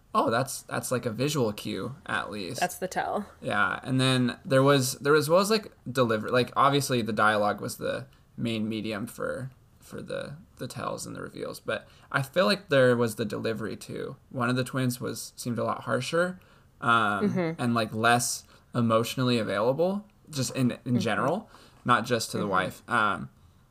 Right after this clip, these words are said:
Speaker 1: that I thought I was picking up on. But again, I don't know. I was, I was, I think like you, I was hyper focusing on it a little bit. And so I might've just been making up, you know, clues and tells in my head 'cause I was thinking about it so hard.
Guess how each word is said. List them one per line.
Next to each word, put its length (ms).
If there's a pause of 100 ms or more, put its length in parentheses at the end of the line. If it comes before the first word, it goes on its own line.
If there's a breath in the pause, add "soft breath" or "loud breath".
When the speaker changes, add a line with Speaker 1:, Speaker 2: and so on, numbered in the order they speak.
(180)
Speaker 1:
that 220
I 100
thought 240
I 80
was 140
picking 260
up 160
on. 320 (160)
But 100
again, 440 (180)
I 60
don't 100
know. 200 (360 soft breath)
I 120
was, 200
I 220
was, 280
I 120
think 180
like 180
you, 140
I 140
was 240
hyper 260
focusing 560
on 140
it 80
a 40
little 200
bit. 240
And 120
so 120
I 40
might've 280
just 220
been 260 (360 soft breath)
making 400
up, 340
you 120
know, 260
clues 380
and 140
tells 340
in 60
my 140
head 300
'cause 120
I 40
was 100
thinking 200
about 140
it 60
so 180
hard. 200